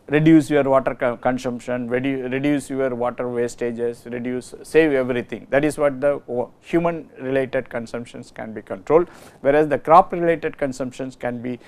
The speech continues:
controlled by a different method, by feeding the requirement, but not wasting the water as well as, uh, feeding it more.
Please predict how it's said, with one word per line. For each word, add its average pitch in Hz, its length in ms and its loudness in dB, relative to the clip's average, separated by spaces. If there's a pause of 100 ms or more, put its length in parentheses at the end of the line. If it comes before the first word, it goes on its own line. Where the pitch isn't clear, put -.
(220)
controlled 139 460 0 (200)
by 131 140 2
a 165 100 0
different 139 400 -6
method, 113 400 -4
by 127 240 0 (280)
feeding 196 440 0
the 156 160 4
requirement, 135 640 2
but 123 280 -8
not 127 200 -6 (120)
wasting 131 380 -6
the 131 100 -2
water 120 440 -2
as 117 240 -6
well 113 200 -4
as, 117 200 -8 (340)
uh, 104 280 -4 (180)
feeding 139 360 0
it 131 200 -8
more. 98 240 -12